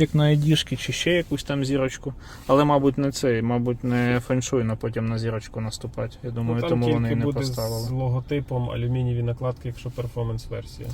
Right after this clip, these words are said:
Speaker 1: Слухай, ну Volvo, дивися, все, все тупо Volvo. Воно якби і не дивно, але,
Speaker 2: Ну, кермо
Speaker 1: але
Speaker 2: теж
Speaker 1: Volvo.
Speaker 2: Volvo X C сорок,
Speaker 1: Мгм.
Speaker 2: таке саме кермо.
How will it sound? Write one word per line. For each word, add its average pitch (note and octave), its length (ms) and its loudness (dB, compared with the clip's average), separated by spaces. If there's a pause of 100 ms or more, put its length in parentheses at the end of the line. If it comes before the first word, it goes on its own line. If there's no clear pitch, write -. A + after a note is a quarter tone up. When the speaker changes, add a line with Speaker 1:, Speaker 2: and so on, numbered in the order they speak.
(160)
Speaker 1:
Слухай, C3+ 320 2
ну E3+ 100 4
Volvo, B2+ 380 2
дивися, A#2 340 -2
все, F3 500 4
все E3+ 260 2
тупо C#3+ 320 -2
Volvo. G#2 320 -2
Воно D#3 200 4
якби D3+ 240 2
і D3+ 40 0
не D3+ 120 0
дивно, F3+ 400 0
але, B2+ 340 6 (180)
Speaker 2:
Ну, - 60 -12 (160)
кермо D3+ 260 -4
Speaker 1:
але D#3+ 160 10
Speaker 2:
теж F3 100 6
Speaker 1:
Volvo. A#2+ 380 8 (140)
Speaker 2:
Volvo C3 340 -4
X A#2+ 200 -8
C B2 40 -4
сорок, B2+ 320 -6 (280)
Speaker 1:
Мгм. A#2+ 460 2
Speaker 2:
таке A#2+ 120 2
саме A#2 260 -8 (180)
кермо. A#2 260 -10